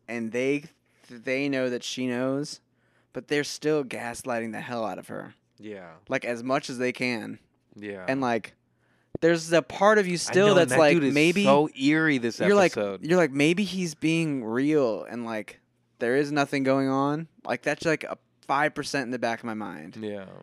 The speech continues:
Speaker 1: And, like, maybe, like,
Speaker 2: But
Speaker 1: you
Speaker 2: he
Speaker 1: know,
Speaker 2: was
Speaker 1: built
Speaker 2: so
Speaker 1: up.
Speaker 2: scary this episode as far as, like, being like,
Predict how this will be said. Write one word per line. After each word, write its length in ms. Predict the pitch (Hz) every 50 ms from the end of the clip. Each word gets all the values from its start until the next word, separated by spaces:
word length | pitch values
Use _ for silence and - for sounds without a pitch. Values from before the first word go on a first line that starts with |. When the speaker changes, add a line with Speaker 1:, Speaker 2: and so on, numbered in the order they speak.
| - -
Speaker 1:
And, 120 | - 120 120
like, 200 | 107 101 87 107
maybe, 340 | 120 120 113 117 120 120 110
like, 240 | 101 - - 104 - _ _ _ _ _ _ _ -
Speaker 2:
But 120 | 156 139
Speaker 1:
you 80 | 123 165
Speaker 2:
he 60 | 190
Speaker 1:
know, 40 | 180 180
Speaker 2:
was 140 | 170 - - 117 -
Speaker 1:
built 240 | - 127 131 165 165
Speaker 2:
so 80 | 143 135
Speaker 1:
up. 60 | 127
Speaker 2:
scary 480 | - - - 151 147 143 135 131 131
this 240 | 117 113 110 - -
episode 440 | 104 95 - 107 - - 107 104 101
as 100 | 104 101
far 240 | - - 120 113 110
as, 120 | 110 104 110
like, 200 | 107 104 98 -
being 200 | 113 113 107 104
like, 180 | 104 104 -